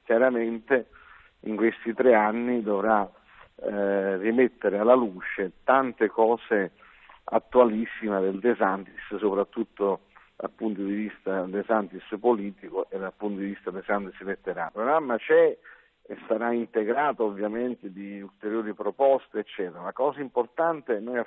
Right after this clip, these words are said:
fine mese presenteremo ad Avellino alla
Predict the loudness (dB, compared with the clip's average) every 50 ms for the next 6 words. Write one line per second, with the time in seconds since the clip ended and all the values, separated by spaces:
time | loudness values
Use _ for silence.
0 | -6 -10 -10 -8 -6 -6 -6 -6 -6 -8 -10 -12 -14 -10 -6 -6 -6 -6 -6 -4
1 | -2 0 0 0 -2 _ -18 -20 _ _ -20 -20 _ _ _ -4 -2 -2 -2 0
2 | -2 -4 -2 -2 -2 0 2 2 2 2 0 -2 0 0 0 0 0 -2 -4 -4
3 | -6 -6 -6 -6 -4 -2 0 0 2 2 0 0 0 -2 -4 -6 -6 -8 -10 -10
4 | -6 -6 -6